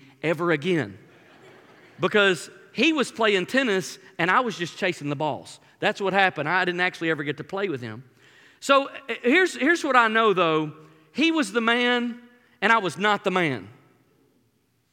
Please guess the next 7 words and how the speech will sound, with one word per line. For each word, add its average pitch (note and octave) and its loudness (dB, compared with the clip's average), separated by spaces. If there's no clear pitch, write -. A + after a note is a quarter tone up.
But D4 0
there's D4+ 2
something F#4 2
that C4 2
we B3 0
all C#4 4
admire G#3+ 4